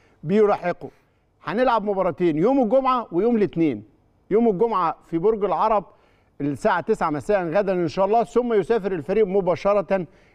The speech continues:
إلى ليبيا عشان يقدم مباراة العودة يوم الاثنين. محتاجين إيه؟ محتاجين نكسب في المباراتين علشان نتصدر أو نستعيد صدارة المجموعة ونصعد للدور الأخير في التصفيات. انتوا عارفين إنه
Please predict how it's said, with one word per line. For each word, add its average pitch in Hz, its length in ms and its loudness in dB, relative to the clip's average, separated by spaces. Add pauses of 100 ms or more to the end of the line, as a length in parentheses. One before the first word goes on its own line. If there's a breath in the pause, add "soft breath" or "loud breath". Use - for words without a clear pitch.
(180 soft breath)
إلى 208 200 2
ليبيا 220 260 0
عشان 202 340 -4
يقدم 185 380 -2
مباراة 180 300 0
العودة 185 480 0
يوم 220 280 0
الاثنين. 160 460 -2 (600 soft breath)
محتاجين 196 480 0
إيه؟ 247 100 4
محتاجين 233 400 0
نكسب 226 240 0
في - 100 -2
المباراتين 185 680 0 (420)
علشان 185 580 -2
نتصدر 180 560 -2
أو 190 120 0
نستعيد 190 420 -2
صدارة 202 420 0
المجموعة 190 580 0 (320 soft breath)
ونصعد 196 600 0
للدور 180 460 0 (280)
الأخير 190 580 -2 (360 soft breath)
في - 100 0
التصفيات. 165 600 -4 (520)
انتوا 208 200 2
عارفين 175 340 -2
إنه 202 320 0